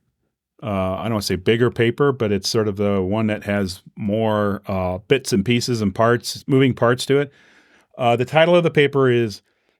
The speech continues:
Aggregation and Social Interaction in Garter Snakes, Thamnophis sertalis sertalis. Uh, this is, uh, Morgan Skinner and Noah Miller, uh, and this was published, uh,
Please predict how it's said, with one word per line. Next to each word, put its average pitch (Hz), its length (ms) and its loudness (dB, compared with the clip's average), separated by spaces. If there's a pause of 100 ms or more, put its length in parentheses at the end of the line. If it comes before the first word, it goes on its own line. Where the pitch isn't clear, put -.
(260)
Aggregation 127 920 0
and 107 240 -4
Social 135 480 2
Interaction 110 640 0
in 110 100 2
Garter 123 300 2
Snakes, - 680 -10
Thamnophis 104 640 2
sertalis 131 520 2
sertalis. 110 720 -2 (520)
Uh, 95 260 0
this 95 200 -4
is, 95 220 -4
uh, 92 160 0
Morgan 117 340 4
Skinner 127 400 0
and 98 440 -2
Noah 110 300 2
Miller, 135 640 4
uh, 98 500 -2
and 95 320 -4
this 247 320 -2
was 202 220 0
published, 175 580 0
uh, 123 340 4